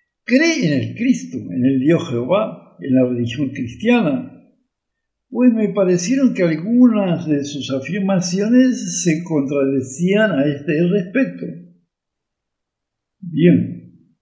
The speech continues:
nuestra respuesta es la siguiente.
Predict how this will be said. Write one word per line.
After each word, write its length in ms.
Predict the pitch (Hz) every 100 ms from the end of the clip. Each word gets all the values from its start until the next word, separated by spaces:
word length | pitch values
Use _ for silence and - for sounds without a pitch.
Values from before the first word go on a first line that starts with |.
| _ _ _ _ _ _ _ _
nuestra 260 | 120 123 139 151
respuesta 840 | - 220 214 175 226 277 - - - - - _ _ -
es 140 | 117
la 140 | 127 123
siguiente. 880 | 147 170 226 143 117 117 - -